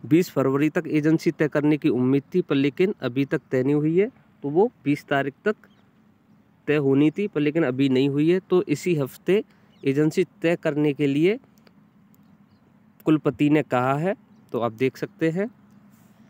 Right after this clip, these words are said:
बीस फरवरी के बाद ही आपकी एजेंसी तय होगी, उसी के बाद आपके परीक्षा फॉर्म भरे जाएंगे। परीक्षा फॉर्म भरने के बाद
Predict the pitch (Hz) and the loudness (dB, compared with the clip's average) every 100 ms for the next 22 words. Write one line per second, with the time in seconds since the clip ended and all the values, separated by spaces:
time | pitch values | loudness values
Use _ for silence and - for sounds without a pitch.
0 | - - 135 143 143 - 127 131 139 139 | -20 -16 -6 0 0 0 -2 0 0 0
1 | 160 120 123 127 131 151 190 135 135 - | -2 -2 -2 -2 -2 0 0 -2 -6 -4
2 | 190 247 _ _ _ _ - 139 147 143 | -4 -4 _ _ _ _ -6 0 0 0
3 | 147 139 135 143 151 190 - 147 160 147 | -4 -4 -2 -2 0 0 -2 -6 -4 -2
4 | 147 139 139 139 - 135 139 131 147 120 | -2 -2 -2 -2 -4 -2 -2 -2 -4 -2
5 | 139 143 123 113 131 135 147 165 185 214 | -2 -2 -4 -2 -2 0 0 0 -2 -4
6 | _ _ - 147 156 180 156 151 160 135 | _ _ -6 -4 -2 -4 -2 0 0 0
7 | 139 147 135 131 120 135 175 | -2 -2 -2 -6 -4 -2 -2